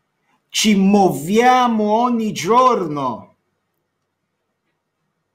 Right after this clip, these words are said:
perché miracolosamente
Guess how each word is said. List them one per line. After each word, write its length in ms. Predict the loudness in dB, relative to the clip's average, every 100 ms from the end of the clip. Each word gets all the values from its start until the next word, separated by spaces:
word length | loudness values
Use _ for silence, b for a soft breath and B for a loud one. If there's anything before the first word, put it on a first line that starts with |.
| _ _ _
perché 440 | 0 0 0 0 0
miracolosamente 2000 | 2 0 0 -4 -4 -6 -10 -8 -10 -10 -12 -10 -10 -10 -12 -16 -20 -20 -20